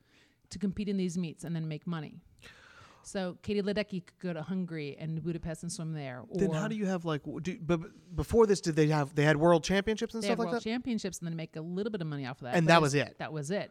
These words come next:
Speaker 1: You'd have to get sponsorship to make this your world life,
Speaker 2: So n-
Speaker 1: world thing.
Speaker 2: so now it is professional.
Speaker 1: Now you can make it. It's, it's, it, you have to be darn fast, but
Speaker 2: Well,
Speaker 1: yes, you can, you
Speaker 2: you
Speaker 1: can
Speaker 2: said Katie
Speaker 1: participate in this,
Speaker 2: Ledecky, and she's
Speaker 1: right?
Speaker 2: faster than anybody
Speaker 1: She's,
Speaker 2: by
Speaker 1: she's like, she's, she's, she's awesome.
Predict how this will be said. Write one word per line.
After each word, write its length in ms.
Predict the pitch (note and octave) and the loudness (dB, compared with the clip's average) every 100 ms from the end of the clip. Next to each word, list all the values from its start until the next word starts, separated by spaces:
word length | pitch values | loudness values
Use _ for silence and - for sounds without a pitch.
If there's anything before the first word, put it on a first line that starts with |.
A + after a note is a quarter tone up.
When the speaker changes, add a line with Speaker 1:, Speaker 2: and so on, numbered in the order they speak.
| - | -6
Speaker 1:
You'd 160 | F#3+ F#3 | -2 -2
have 140 | F3+ | -2
to 60 | F3+ | -6
get 140 | A2 | -12
sponsorship 600 | - - A3 A3 F#3 F3 - | -12 -6 -4 -4 -6 -10 -10
to 100 | D#3 | -10
make 200 | D3+ - | -10 -10
this 200 | D3+ D#3 | -12 -10
your 80 | |
world 240 | C#3+ C#3+ C#3+ | -10 -10 -10
life, 240 | B2+ - - - | -12 -12 -18 -14
Speaker 2:
So 160 | G3 E3+ | -2 2
n- 60 | |
Speaker 1:
world 180 | F#3+ E3+ - | 2 0 -8
thing. 340 | F3 D3+ A2+ C#3+ | -12 -12 -12 -14
Speaker 2:
so 100 | - | -6
now 300 | C#3 D3+ D3+ | 2 6 6
it 120 | D3+ E3+ D#3 | 4 0 0
is 140 | C3+ | 0
professional. 300 | - F#3 D#3+ | 0 2 6
Speaker 1:
Now 60 | C#3+ | 6
you 140 | A3+ | 4
can 160 | A3 G#3 | 4 2
make 220 | F#3 F3+ | 2 -4
it. 80 | - | -6
It's, 220 | F#3+ E3 | -6 -6
it's, 260 | - F#3 - | -6 -6 -6
it, 200 | G#3 G3 | -4 -2
you 120 | F#3 | 0
have 100 | G3 | 0
to 40 | F#3+ | 2
be 100 | G#3+ | 2
darn 580 | G3+ G3 G#3+ A#3 B3 A#3+ | 2 2 2 2 2 0
fast, 720 | B3+ G#3 F3 F#3+ G#3 - F#3+ - | 0 -2 0 -2 -4 -12 -16 -6
but 120 | F#3+ | -2
Speaker 2:
Well, 120 | C3+ | -2
Speaker 1:
yes, 300 | D#3+ D3+ - | -2 -6 -8
you 120 | F#3 F3 | -6 -4
can, 280 | F3 E3+ F3 | -4 -6 -4
you 100 | F#3 | -4
Speaker 2:
you 40 | |
Speaker 1:
can 80 | F#3 | -2
Speaker 2:
said 80 | C#3+ | 0
Katie 240 | D#3 C3+ | 2 2
Speaker 1:
participate 180 | C3 B2+ | 0 0
in 60 | B2 | -2
this, 120 | - | -2
Speaker 2:
Ledecky, 120 | C3 | -12
and 100 | B2+ | -12
she's 180 | C3 A#2+ | -12 -6
Speaker 1:
right? 160 | F3 F#3+ | -2 0
Speaker 2:
faster 300 | C3 B2 C3 | 0 0 -8
than 120 | B2+ | -8
anybody 420 | B2 A#2 A#2 A#2 | -8 -8 -8 -6
Speaker 1:
She's, 80 | G#3 | -6
Speaker 2:
by 180 | A#2 A2+ | -4 -4
Speaker 1:
she's 80 | D3+ | -6
like, 180 | F#3+ E3 | -8 -8
she's, 300 | - G#3+ F#3+ | -6 -6 -6
she's, 400 | - G#3 G3+ - - | -6 -6 -6 -12 -10
she's 220 | G3 F#3 | -10 -6
awesome. 400 | D#3+ D#3+ D3 | -8 -8 -10